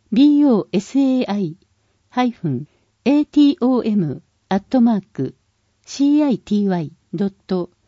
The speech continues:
ケーエーエスエイチアイダブリューエーゼットエー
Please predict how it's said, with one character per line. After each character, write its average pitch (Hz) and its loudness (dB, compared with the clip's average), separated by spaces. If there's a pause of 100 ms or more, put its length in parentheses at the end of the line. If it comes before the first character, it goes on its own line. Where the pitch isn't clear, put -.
(400)
ケ 285 -2
ー 294 2
エ - -2
ー - -6
エ 190 -2
ス - -6
エ 247 0
イ 233 -4
チ 208 -4
ア 190 0
イ 156 -6 (280)
ダ 202 -2
ブ 262 0
リ 294 4
ュ 285 2
ー - 2
エ 196 -2
ー - -
ゼ 160 -4
ッ 190 -8 (100)
ト 269 0
エ 254 2
ー 175 -2